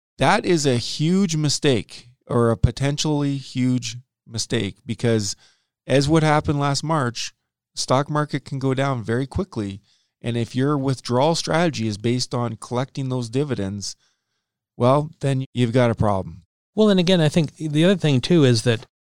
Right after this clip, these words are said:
Speaker 2: there's unknown connections, or connections that people just don't think of. So, for example, in the dividend discussion, and we're not saying we are not fond of high quality companies that pay good dividends. We don't discriminate against those, and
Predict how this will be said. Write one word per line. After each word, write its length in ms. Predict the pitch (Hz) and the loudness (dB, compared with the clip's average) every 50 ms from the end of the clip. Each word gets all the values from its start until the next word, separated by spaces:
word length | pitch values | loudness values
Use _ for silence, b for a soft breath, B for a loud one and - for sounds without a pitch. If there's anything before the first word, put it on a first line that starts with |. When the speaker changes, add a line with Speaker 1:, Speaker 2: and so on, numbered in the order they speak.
| _ _ | _ _
Speaker 2:
there's 340 | 131 120 123 123 120 113 - - | -2 2 4 4 4 2 2 2
unknown 720 | 165 170 165 160 156 151 147 139 135 127 127 127 113 - _ _ _ _ _ - | 4 4 6 6 6 6 6 6 6 6 6 4 2 -2 _ _ _ _ _ 0
connections, 760 | - 135 131 135 131 - - 120 95 95 - - - - - - - - | 2 4 4 4 4 2 0 -2 -2 -4 -6 -4 -4 -4 -6 -8 -8 0
or 160 | 120 123 117 - | 2 2 2 2
connections 500 | - - 151 156 147 - - 135 120 - | 2 4 4 4 4 4 4 2 4 2
that 140 | 117 110 | 0 2
people 220 | - 135 120 - 113 | 2 2 2 2 0
just 200 | 104 113 - - | 0 0 0 0
don't 200 | 110 104 - - | 0 -2 -2 -2
think 220 | - 110 107 - | -2 -2 -2 -2
of. 240 | 101 98 101 - - | -6 -8 -10 -4 -4
So, 380 | - - 117 104 104 101 107 - _ _ _ _ _ | -2 0 0 0 0 -2 -4 -8 _ _ _ _ _
for 80 | 131 | 4
example, 480 | 123 113 110 127 120 117 113 120 117 110 | 4 6 6 6 6 6 4 4 2 2
in 120 | 107 107 | 2 2
the 80 | 110 107 | 2 4
dividend 440 | 110 135 135 143 127 117 110 107 101 | 4 4 4 6 6 6 4 4 2
discussion, 480 | 107 - - - 107 101 - - 135 | 2 0 0 0 0 -2 0 0 2
and 220 | 135 131 131 131 139 | 2 4 2 2 2
we're 100 | 160 202 | 4 4
not 220 | 214 190 - - | 4 4 2 2
saying 320 | - - 131 117 117 107 104 | 2 4 4 4 4 4 4
we 280 | 110 107 104 110 113 - - | 2 2 2 0 -2 -4 0
are 120 | 120 110 | 2 4
not 260 | 110 117 117 110 104 - _ _ _ _ _ _ _ | 4 4 4 2 0 -4 _ _ _ _ _ _ _
fond 420 | - - 143 127 123 123 123 120 117 | 0 4 6 6 8 8 6 6 6
of 360 | 110 107 104 - - - - _ _ - | 4 2 0 -4 -8 -14 -18 _ _ 0
high 180 | - 135 123 | 2 4 4
quality 380 | 113 - 131 120 113 110 107 110 | 4 4 2 2 4 2 0 0
companies 480 | - - 117 - - 117 110 110 110 - | 0 0 0 0 0 0 2 0 0 -2
that 140 | 107 113 | -4 -2
pay 160 | - 123 113 107 | 0 0 0 2
good 220 | 113 113 101 98 | 0 -2 0 2
dividends. 560 | 120 131 127 127 110 101 107 135 160 - - | 2 4 4 4 2 2 0 0 -2 -2 0
We 100 | 131 123 | 0 0
don't 220 | 113 117 113 110 120 | 0 0 -2 -2 -4
discriminate 540 | 120 113 - - 120 110 110 110 110 107 | -4 -4 0 0 0 0 2 0 0 0
against 300 | 110 104 113 113 113 - | 0 -2 -2 -2 -2 -2
those, 280 | - 117 147 175 190 - | -2 0 0 0 0 -2
and 160 | 107 104 110 | -4 -6 -8